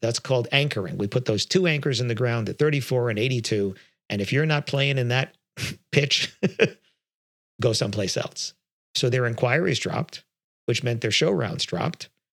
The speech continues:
and their sales went up 'cause they're only dealing with people now who have a budget for that. So that, that would be the way to talk about price. So here's what you could do on those directory sites is write up the two different versions. So the one is, l-, let's say I'll use a, uh, videographer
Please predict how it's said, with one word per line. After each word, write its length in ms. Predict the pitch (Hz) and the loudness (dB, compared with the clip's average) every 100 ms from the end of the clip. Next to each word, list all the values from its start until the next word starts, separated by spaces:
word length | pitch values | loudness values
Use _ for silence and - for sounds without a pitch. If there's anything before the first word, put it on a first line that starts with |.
| _ _ | _ _
and 140 | 127 123 | -2 0
their 180 | 123 - | -2 -2
sales 320 | - 123 110 | -2 0 0
went 140 | 110 98 | -2 -4
up 180 | - - _ _ _ _ _ - | -6 -20 _ _ _ _ _ -2
'cause 120 | 113 | 0
they're 120 | 117 | 2
only 200 | 120 113 | 2 2
dealing 260 | 113 107 110 | 0 0 0
with 140 | 95 | 0
people 260 | 113 110 104 | -2 -2 -2
now 140 | 101 | -2
who 160 | 98 95 | -2 -4
have 160 | 92 | -6
a 40 | - | -8
budget 300 | 82 - - | -10 -12 -14
for 120 | - | -18
that. 160 | - - _ _ _ _ _ | -18 -20 _ _ _ _ _
So 220 | - 101 | -2 0
that, 260 | 101 127 123 | 2 0 0
that 160 | 131 131 | -2 0
would 80 | 120 | 0
be 80 | 120 | 0
the 100 | 110 | 2
way 120 | 107 | 0
to 80 | 104 | -2
talk 180 | 104 | -4
about 220 | 95 98 117 | -2 -4 -2
price. 220 | 117 - | -2 0
So 100 | 110 | 0
here's 240 | 165 175 | 0 0
what 140 | 151 131 | 0 0
you 60 | |
could 100 | 123 | 2
do 180 | 131 123 | 2 0
on 140 | 120 | 0
those 140 | 110 101 | 0 0
directory 420 | 123 160 - - | 0 0 0 -2
sites 360 | - - - - _ _ _ _ | -2 -4 -6 -14 _ _ _ _
is 200 | 110 110 - _ | -2 -2 -8 _
write 300 | 123 139 180 | 0 2 4
up 180 | 165 143 | 2 2
the 100 | 120 | -4
two 280 | - - 156 | -2 0 2
different 340 | 143 120 120 | 2 0 -2
versions. 600 | 107 107 101 131 - - - _ _ _ _ _ _ - | 0 0 -2 -4 -8 -10 -12 _ _ _ _ _ _ -2
So 120 | 117 | 0
the 80 | 117 | 2
one 280 | 131 147 | 2 2
is, 440 | 127 104 107 107 - _ _ - | 2 2 0 -4 -8 _ _ -10
l-, 80 | 127 | -6
let's 320 | - 117 104 | -2 -2 -2
say 180 | - 107 | -2 0
I'll 140 | 104 | 0
use 240 | 110 101 101 | 0 0 0
a, 220 | 101 98 | 0 0
uh, 100 | 95 | 0
videographer 540 | 110 110 101 95 90 | 0 2 0 -2 -4